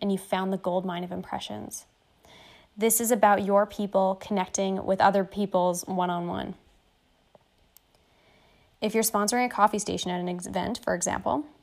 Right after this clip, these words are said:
your people better be chatting them up. If you paid two thousand dollars for that photo booth,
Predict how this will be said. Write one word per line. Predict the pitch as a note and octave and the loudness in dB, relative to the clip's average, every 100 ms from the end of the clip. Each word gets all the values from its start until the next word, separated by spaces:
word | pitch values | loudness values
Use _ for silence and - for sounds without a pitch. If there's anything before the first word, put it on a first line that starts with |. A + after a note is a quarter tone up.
| _ _ - _ | _ _ -20 _
your | G#3+ G#3 | -6 -4
people | A3+ A3+ | -2 0
better | G#3 G3 | 2 2
be | G3 | 2
chatting | F3+ - F3+ G#3 | -2 0 0 0
them | G3 | -2
up. | - - - - | -2 -6 -14 -12
If | - G3 | -8 -6
you | A3 | -4
paid | A#3 B3+ | 0 0
two | A#3+ B3 | 0 4
thousand | A3+ G#3+ A3+ | 6 6 4
dollars | G3 G3+ | 4 2
for | A3 | 2
that | G#3 - | 2 4
photo | F#3+ F3+ | 4 4
booth, | F3 F3 A3+ | 0 -4 -4